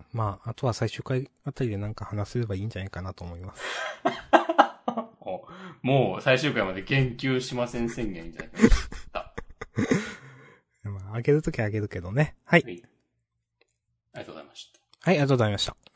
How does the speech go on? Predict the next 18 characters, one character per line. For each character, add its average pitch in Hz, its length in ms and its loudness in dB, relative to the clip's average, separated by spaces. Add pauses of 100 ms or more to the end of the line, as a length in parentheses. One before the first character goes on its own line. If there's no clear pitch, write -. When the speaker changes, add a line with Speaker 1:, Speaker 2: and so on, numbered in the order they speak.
(1600)
Speaker 2:
一 117 240 -10
応、 147 580 -6
上 131 140 2
げ 143 160 0
た 151 180 -2
作 - 360 -10
品 135 360 -6
に 127 140 -10
つ - 100 -14
い 107 120 -12
て - 200 -20 (320)
は - 160 -20
ね。 - 180 -20 (2000)
Speaker 1:
う 127 140 4
ん。 95 100 -2 (680)
Speaker 2:
す - 140 -18
べ 101 80 -12
て - 280 -16